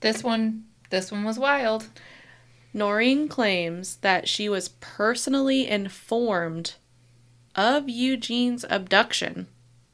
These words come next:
Speaker 2: a few months in advance by a private investigator who was searching for Johnny. And she was told the kidnapping, quote, would take place the second weekend in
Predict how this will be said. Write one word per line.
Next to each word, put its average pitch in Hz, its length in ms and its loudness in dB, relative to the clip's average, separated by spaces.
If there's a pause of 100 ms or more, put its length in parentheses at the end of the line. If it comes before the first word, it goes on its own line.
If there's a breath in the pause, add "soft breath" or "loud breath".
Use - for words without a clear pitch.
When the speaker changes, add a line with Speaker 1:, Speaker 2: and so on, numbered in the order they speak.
(420 soft breath)
Speaker 2:
a 202 120 -2
few 240 320 0
months 214 320 0
in 196 100 -2
advance 185 680 0
by 190 140 2
a 180 100 2
private 190 380 0
investigator 185 760 -4
who 180 140 -4
was 175 140 -4
searching 180 520 -4
for - 160 -6
Johnny. 165 600 -4 (680 loud breath)
And 196 140 0
she 220 240 -2
was 262 220 -2
told 185 460 -2
the 185 80 -2
kidnapping, 180 840 -6 (340)
quote, 170 400 -4 (680 loud breath)
would 180 200 -4
take 247 340 -2
place 185 640 -4
the 185 120 -8
second 196 520 -4
weekend 185 440 -4
in 175 120 -6